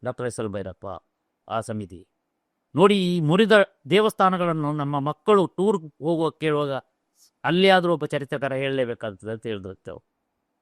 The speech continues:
ಅದಾಯ್ತಲ್ಲ. ನೋಡಿ, ನಮ್ಮ ಇತಿಹಾಸವನ್ನ ಈ ತರದ ನಾವು ಪರಕೀಯರಿಂದ ಆಳಲ್ಪಟ್ಟ, ಪರಕೀಯರಿಂದ ಶೋಷಿಸಲ್ಪಟ್ಟ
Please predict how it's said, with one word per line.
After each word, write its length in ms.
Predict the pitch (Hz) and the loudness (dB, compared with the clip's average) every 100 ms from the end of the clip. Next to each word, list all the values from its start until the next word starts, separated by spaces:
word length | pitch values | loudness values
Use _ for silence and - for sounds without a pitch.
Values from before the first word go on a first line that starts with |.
| _ - | _ -14
ಅದಾಯ್ತಲ್ಲ. 480 | 160 214 - 233 113 - _ _ _ _ _ - | -6 -6 -2 -2 -4 -10 _ _ _ _ _ 0
ನೋಡಿ, 260 | 247 294 277 | 2 4 2
ನಮ್ಮ 220 | 269 262 | 2 2
ಇತಿಹಾಸವನ್ನ 640 | 220 220 277 254 233 190 143 - | 0 2 4 6 4 -2 -4 -4
ಈ 160 | 208 262 | -4 0
ತರದ 280 | 247 240 | 0 2
ನಾವು 1040 | 214 180 175 202 214 214 220 214 214 214 - _ _ _ | 0 0 2 4 4 4 2 -2 -4 -6 -10 _ _ _
ಪರಕೀಯರಿಂದ 840 | 180 208 220 202 214 214 196 196 185 | 6 6 4 2 2 4 2 2 2
ಆಳಲ್ಪಟ್ಟ, 840 | 170 175 202 202 185 175 - - 139 123 113 - | 4 6 6 4 0 -4 -4 -2 -2 -2 -6 0
ಪರಕೀಯರಿಂದ 640 | 196 220 202 202 185 170 165 - | 2 2 -2 -4 -4 -6 -8 -4
ಶೋಷಿಸಲ್ಪಟ್ಟ 920 | 185 208 214 180 - 165 151 147 - | -6 -4 -6 -6 -10 -12 -8 -10 -6